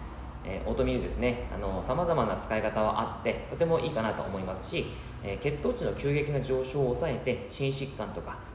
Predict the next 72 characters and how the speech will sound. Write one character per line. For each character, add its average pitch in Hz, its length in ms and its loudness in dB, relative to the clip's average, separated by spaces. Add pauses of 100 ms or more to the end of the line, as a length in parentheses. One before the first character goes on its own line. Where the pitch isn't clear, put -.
(100)
糖 113 160 2
尿 113 180 4
病 110 160 0
の 101 100 -2
リ 123 80 0
ス 117 100 -8
ク、 - 120 -4 (300)
甲 117 200 4
状 120 160 4
腺 104 220 -2
に 104 80 -4
対 139 180 0
す 190 100 -4
る、 113 320 2 (440)
え 85 120 -4
ー、 85 40 -8
負 - 80 -12
担 98 280 2
を 92 60 0
減 110 160 0
ら 117 100 2
し 120 80 -4
た 139 60 2
り 117 80 2
す - 140 -4
る 95 60 -4
の 85 120 -4
で、 98 300 0 (200)
ぜ - 120 -2
ひ - 80 -6
ぜ 101 100 0
ひ 95 320 -6 (220)
取 107 140 -2
り 107 60 0
入 104 60 4
れ 104 60 -2
て 95 80 -4
み 92 40 -6
て 90 120 -6
も 87 80 -4
ら 85 100 -2
う - 20 -4
と 87 100 -6
い - 20 -6
い - 20 -6
ん 85 40 -6
じ 82 60 -6
ゃ 80 40 -6
な 80 80 -6
い - 20 -8
か 80 80 -8
な 117 140 2
と - 80 -2
思 87 340 -4
い 87 60 -4
ま 107 240 2
す。 - 160 -2 (480)
は 123 120 0
い、 147 80 4
と 139 40 4
い 143 60 0
う - 20 8
わ 165 60 4
け 127 60 2
で 120 120 4
以 107 40 2
上 110 100 2
に 98 60 0
な 92 60 0
り 92 60 0
ま 113 120 2
す。 - 200 -2